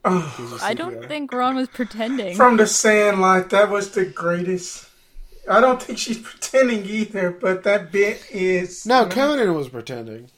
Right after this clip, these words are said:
Speaker 3: Conan was pretending? No.
Speaker 1: That he wasn't pretending. I didn't catch that, that he was pretending that.
Speaker 2: He
Speaker 3: Okay.
Speaker 2: wasn't pretending.
Speaker 1: Right.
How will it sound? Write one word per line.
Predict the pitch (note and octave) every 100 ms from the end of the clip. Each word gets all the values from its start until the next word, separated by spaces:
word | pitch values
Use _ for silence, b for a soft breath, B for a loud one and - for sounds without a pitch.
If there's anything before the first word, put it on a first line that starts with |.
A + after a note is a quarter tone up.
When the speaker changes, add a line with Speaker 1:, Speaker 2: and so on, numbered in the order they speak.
| _ _ _ _ _ -
Speaker 3:
Conan | D4 F#4
was | G#4+ A4+ - _
pretending? | F#4+ - B4 C5
No. | C#4 F3+ D3+ G#3 - _ _ _ _ _ - B4 F#4 -
Speaker 1:
That | B3 B3
he | B3+
wasn't | B3+ C#4 D4 -
pretending. | C#4+ C#4+ F4+ D#4 F#3+ G3
I | G#3+ D5
didn't | G4+ G4 C#4+ G3+
catch | - D4 -
that, | G#3+ G3
that | G3 F#3+
he |
was | F#3+ F#3+
pretending | G#3 F#3+ A3 G3+ F#3+
that. | F#3+ G3
Speaker 2:
He | C#3+
Speaker 3:
Okay. | E3 G#3+
Speaker 2:
wasn't | F#3+ D#3 C3+
pretending. | A#2 A2 A2 G#2+ G#2 A2+
Speaker 1:
Right. | F3+ F#3+ E3 D#3+